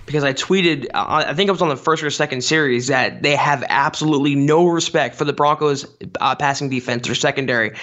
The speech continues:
with how often they were throwing it. So much so that they cut off the nose to spite their face by just misusing James Conner. They didn't use him enough.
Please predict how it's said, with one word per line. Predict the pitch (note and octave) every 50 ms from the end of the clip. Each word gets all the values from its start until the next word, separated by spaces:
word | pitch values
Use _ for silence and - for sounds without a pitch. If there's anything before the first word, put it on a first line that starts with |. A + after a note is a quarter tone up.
| - -
with | - D3+
how | D3+ C#3+
often | G2+ G#2 D3+ E3 E3 F3
they | D#3+ D#3 D3+
were | C3+ C3+
throwing | C3 - D#3+ E3+ F3 E3 C#3
it. | A2 - - - - - -
So | - - - - A3 A3+ C4
much | B3+ B3 G#3+ -
so | - - E3+ D3+ D3 C#3+ C3+ - - - - -
that | F3 F#3+ F#3
they | G#3 G3 E3+ -
cut | - - - - G#3 G#3+
off | A3 G#3+ G#3+
the | G#3
nose | F#3+ F3+ F#3 F#3 F3
to | E3
spite | - - E3+ E3+ E3+
their | C3+ C#3+
face | C#3 - E3+ F#3+ G3 F#3 F#3
by | - C#3+ C#3 C#3 -
just | - - D#3+ D#3+ C#3+ D#3
misusing | E3 E3 F#3+ G3+ G3+ - D#3 D#3+ F3 G#3+ F3+ F#3 D#3 C#3+
James | C#3+ D3+ C#3+ C#3 -
Conner. | - D3+ E3+ F#3+ E3 B2+ E2 -
They | - D#3+ F3+
didn't | G#3 A#3 A3 E3+ D#3
use | E3+ F#3+ F#3+ E3+
him | D#3+ D3
enough. | C#3 C#3 D#3 F#3 F3+ - - - - -